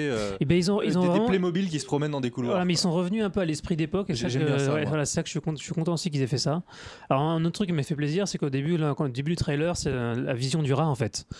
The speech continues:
Speaker 2: C'est du rat qui, euh, qui, qui est
Speaker 1: Moi,
Speaker 2: dans
Speaker 1: je
Speaker 2: la
Speaker 1: me demandais
Speaker 2: pièce,
Speaker 1: si c'était
Speaker 2: et cetera.
Speaker 1: pas un jeu V R quand j'ai vu ça.
Speaker 2: Et oui, il y a ça. Mais en fait, euh, je me suis rappelé dans le, le premier trailer de Resident Evil Outbreak.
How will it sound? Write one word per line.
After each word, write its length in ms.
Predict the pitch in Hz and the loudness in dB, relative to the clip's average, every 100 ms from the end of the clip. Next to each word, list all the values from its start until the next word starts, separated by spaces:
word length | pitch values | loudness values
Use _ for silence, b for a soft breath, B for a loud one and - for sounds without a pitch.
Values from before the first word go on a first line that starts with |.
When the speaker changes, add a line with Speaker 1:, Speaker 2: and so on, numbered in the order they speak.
| B - | B -8
Speaker 2:
C'est 120 | 139 | -2
du 80 | 127 | 2
rat 160 | 151 | 0
qui, 140 | 160 143 | 2 2
euh, 360 | 117 117 113 | 2 2 0
qui, 200 | 107 - | -2 -4
qui 100 | - | 0
est 20 | 147 | 2
Speaker 1:
Moi, 60 | |
Speaker 2:
dans 0 | |
Speaker 1:
je 40 | - | 2
Speaker 2:
la 20 | |
Speaker 1:
me 60 | 151 | 2
demandais 120 | 180 | 2
Speaker 2:
pièce, 60 | |
Speaker 1:
si 40 | 180 | 2
c'était 100 | 127 | 0
Speaker 2:
et 20 | |
cetera. 100 | 123 | 0
Speaker 1:
pas 20 | 123 | 0
un 40 | |
jeu 120 | 117 | 0
V 320 | 107 104 113 | -2 -2 0
R 120 | 127 - | 0 -2
quand 80 | 107 | -4
j'ai 100 | 104 | -4
vu 100 | 101 | -4
ça. 140 | - | -2
Speaker 2:
Et 40 | 139 | -2
oui, 140 | 160 | 0
il 20 | |
y 20 | 131 | 0
a 40 | |
ça. 240 | 123 214 202 | 0 -2 0
Mais 80 | 151 | -2
en 80 | |
fait, 240 | - 226 190 | 0 0 -2
euh, 380 | 165 - - 160 | -4 -6 -4 -4
je 100 | 147 | -4
me 60 | |
suis 160 | 143 160 | -4 -6
rappelé 300 | 135 175 185 | -6 -6 -6
dans 120 | 151 | -6
le, 260 | 143 131 147 | -6 -6 -6
le 100 | 131 | -8
premier 300 | - 196 208 | -8 -8 -6
trailer 300 | - 180 175 | -4 -2 -2
de 60 | 139 | -2
Resident 200 | 143 170 | -2 -2
Evil 200 | 156 147 | -4 -2
Outbreak. 540 | 156 139 123 156 - | -2 0 -2 -4 -10